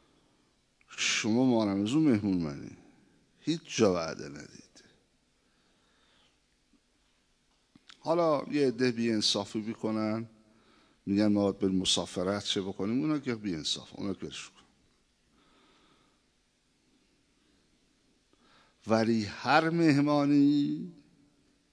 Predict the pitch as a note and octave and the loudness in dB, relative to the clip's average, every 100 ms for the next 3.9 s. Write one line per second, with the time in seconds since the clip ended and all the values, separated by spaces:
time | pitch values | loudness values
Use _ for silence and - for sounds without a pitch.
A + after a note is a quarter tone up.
0 | _ _ _ _ _ _ _ _ _ - | _ _ _ _ _ _ _ _ _ -16
1 | - - - C3+ C#3+ A#2+ G2+ G2+ C3+ B2 | -10 -8 -4 2 4 4 0 0 -2 -4
2 | - - A2 G2+ F#2+ F#2 F#2 G2+ A#2 C#3 | -10 -4 0 2 2 2 4 6 8 6
3 | C#3+ E3 G#3+ - D3 C3+ D3 D#3+ F#3 | 2 -2 -2 0 2 4 4 2 0